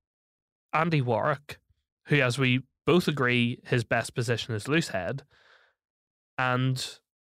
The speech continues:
you know, you're probably dipping into the academy for Scott Wilson or something, who hasn't had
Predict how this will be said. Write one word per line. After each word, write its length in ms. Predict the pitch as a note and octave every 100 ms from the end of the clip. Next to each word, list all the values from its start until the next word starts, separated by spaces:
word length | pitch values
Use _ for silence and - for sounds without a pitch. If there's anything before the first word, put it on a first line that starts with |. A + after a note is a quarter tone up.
| _
you 100 | D#3
know, 60 | C#3
you're 120 | C#3+
probably 300 | - A#3 F#3
dipping 280 | B2+ A#2 C3+
into 240 | B2 B2
the 40 | A2
academy 500 | A2 C3 A#2+ C#3 B2+
for 440 | - A#2 A2 - -
Scott 320 | - B2+ F2
Wilson 360 | A2+ B2 - G#3+
or 80 |
something, 360 | G3 F#3+ D#3+ A#2
who 200 | B2+ C3
hasn't 400 | B2 D#3 G3+ D3+
had 480 | - A#2+ A2 B2+